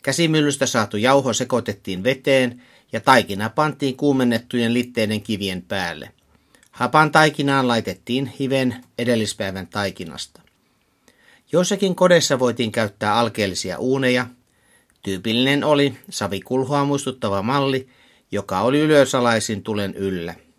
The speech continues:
Samantapaista paistomenetelmää käyttävät yhä tänä päivänä beduinit leireissään.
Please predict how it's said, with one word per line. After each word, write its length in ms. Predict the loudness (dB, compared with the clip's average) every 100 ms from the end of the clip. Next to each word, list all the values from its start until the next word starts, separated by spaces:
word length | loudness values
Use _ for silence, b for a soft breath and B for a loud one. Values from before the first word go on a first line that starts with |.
| _ _ _ b b b
Samantapaista 800 | -4 0 2 2 2 2 0 -4
paistomenetelmää 920 | 0 0 0 -2 0 0 0 0 -2
käyttävät 540 | -2 -2 -2 -4 -8 -6 -4
yhä 180 | -4
tänä 280 | -2 0 0
päivänä 420 | 2 0 0 -2
beduinit 640 | -2 -2 0 -2 -2 -4 -8
leireissään. 840 | -6 -6 -8 -8 -10 -10 -16 -20